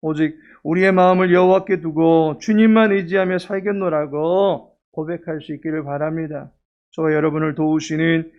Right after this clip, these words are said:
여호와의 구원이 우리의 마음을 즐겁게 하고 또한 삶의 소망으로 나타나게 되기를 예수님의 이름으로 축복합니다. 하늘에 계신 우리 아버지여, 이름이 거룩히 여김을 받으시오며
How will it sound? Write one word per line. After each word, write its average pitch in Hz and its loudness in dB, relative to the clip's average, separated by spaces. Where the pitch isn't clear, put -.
여호와의 190 4
구원이 175 0
우리의 202 2
마음을 196 4
즐겁게 180 -2
하고 160 -2
또한 151 -8
삶의 165 -8
소망으로 160 -4
나타나게 156 -8
되기를 139 -10
예수님의 143 -10
이름으로 135 -10
축복합니다. 131 -14
하늘에 180 2
계신 170 0
우리 165 -2
아버지여, 151 -2
이름이 151 -4
거룩히 165 -2
여김을 165 2
받으시오며 143 -6